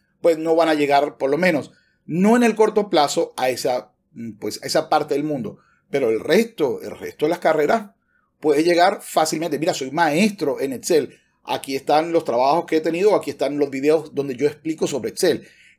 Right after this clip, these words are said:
Eso da una visión de uso del autoconocimiento,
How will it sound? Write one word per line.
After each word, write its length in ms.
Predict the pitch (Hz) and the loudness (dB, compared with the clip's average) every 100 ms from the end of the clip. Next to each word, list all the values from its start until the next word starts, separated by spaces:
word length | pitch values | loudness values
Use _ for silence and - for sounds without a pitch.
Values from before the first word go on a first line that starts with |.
| - | 0
Eso 720 | 208 294 240 - 170 208 208 _ _ _ | 2 2 -2 2 4 2 -2 _ _ _
da 400 | - 147 170 180 - | -2 4 4 2 -8
una 220 | 151 180 | -6 -4
visión 500 | 180 175 165 156 160 | -4 -6 0 0 0
de 220 | 156 156 170 | -2 2 4
uso 500 | 269 392 - 170 143 | 4 2 -2 -2 2
del 140 | 156 | 4
autoconocimiento, 1120 | 202 208 202 196 196 180 156 147 135 139 139 | 2 0 0 -2 -2 -4 -4 -4 -6 -4 -4